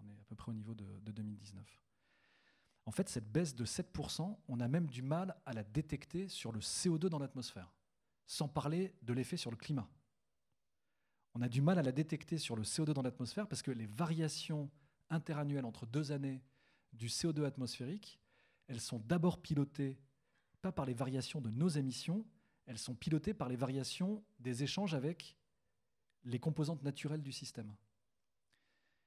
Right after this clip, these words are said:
Les années où vous avez un fort épisode El Niño, d'accord ? Un épisode, c'est naturel, El Niño. Ça a lieu de temps en temps. Ça a eu lieu en deux mille quinze deux mille seize, par exemple.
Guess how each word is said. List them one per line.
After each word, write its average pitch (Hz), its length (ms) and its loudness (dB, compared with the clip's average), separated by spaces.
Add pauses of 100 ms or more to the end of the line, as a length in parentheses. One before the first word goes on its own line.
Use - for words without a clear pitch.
(360)
Les 147 220 6
années 175 200 8
où 180 60 6
vous 147 140 4
avez 143 140 6
un 131 120 6
fort 170 340 2
épisode 147 480 -2
El 143 140 0
Niño, 131 340 0 (640)
d'accord ? 127 400 -4 (320)
Un 107 80 -8
épisode, 117 420 -6
c'est - 140 -20 (400)
naturel, 104 580 -4
El 113 140 -8
Niño. 110 300 -4 (120)
Ça - 140 -10
a 101 40 -4
lieu 120 140 -2
de 123 60 -14
temps 123 180 -2
en 117 100 0
temps. 123 320 -4 (580)
Ça - 100 -8
a 117 40 -4
eu 117 40 -2
lieu 123 160 0
en 123 80 0
deux 123 100 0
mille 131 140 0
quinze 120 220 0
deux 113 80 2
mille 107 140 -2
seize, 131 280 -6
par 101 140 -8
exemple. 110 400 -4